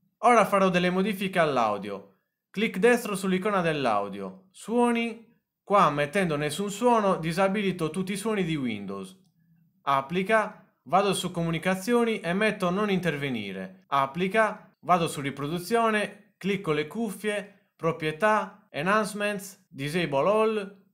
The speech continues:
avanzate, seleziono ventiquattro bit, quarantottomila hertz qualità professionale, levo questa spunta,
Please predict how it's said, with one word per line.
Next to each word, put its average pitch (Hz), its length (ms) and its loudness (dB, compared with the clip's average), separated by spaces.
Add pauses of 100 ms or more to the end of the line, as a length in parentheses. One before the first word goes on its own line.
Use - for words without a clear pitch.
avanzate, 196 1200 -2
seleziono 170 600 -2
ventiquattro 139 600 -2
bit, 208 600 -6
quarantottomila 160 800 0
hertz 123 280 0
qualità 127 380 0
professionale, 190 1300 -4
levo 156 340 0
questa 156 280 0
spunta, 208 800 -4